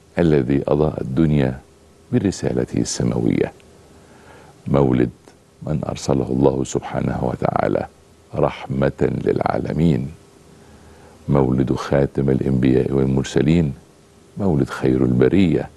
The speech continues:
والناس أجمعين، أشرف الخلق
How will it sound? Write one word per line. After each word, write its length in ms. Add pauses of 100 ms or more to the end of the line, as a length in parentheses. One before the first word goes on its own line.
(360)
والناس 520
أجمعين، 760 (580)
أشرف 500
الخلق 640